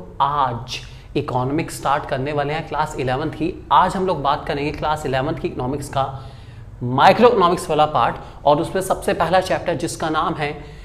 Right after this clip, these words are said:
Introduction to Economics, उस chapter को start करेंगे दोस्तों।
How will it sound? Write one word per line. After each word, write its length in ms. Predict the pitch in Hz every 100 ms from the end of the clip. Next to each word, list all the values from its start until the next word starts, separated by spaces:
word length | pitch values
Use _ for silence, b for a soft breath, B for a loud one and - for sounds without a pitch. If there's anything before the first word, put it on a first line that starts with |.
| - -
Introduction 680 | 170 170 202 180 - 190 180
to 100 | 190
Economics, 460 | 185 131 180 - -
उस 200 | 190 -
chapter 280 | 165 - 165
को 80 | 160
start 340 | - 123 120
करेंगे 200 | 127 135
दोस्तों। 380 | 131 131 131 170